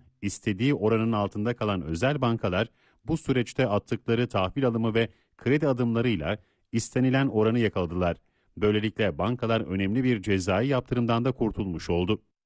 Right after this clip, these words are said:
Bilindiği gibi B D D K on sekiz Nisan Cumartesi günü duyurduğu yeni bir düzenlemeyle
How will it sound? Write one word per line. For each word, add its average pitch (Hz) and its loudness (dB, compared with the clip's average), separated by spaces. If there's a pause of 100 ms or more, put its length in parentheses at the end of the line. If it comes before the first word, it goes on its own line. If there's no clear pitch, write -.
(200)
Bilindiği 151 0
gibi 151 0
B 113 2
D 113 0
D 117 0
K 139 0
on 110 0
sekiz 127 -4
Nisan 117 0
Cumartesi 117 0
günü 117 2
duyurduğu 110 0
yeni 101 0
bir 123 2
düzenlemeyle 101 -2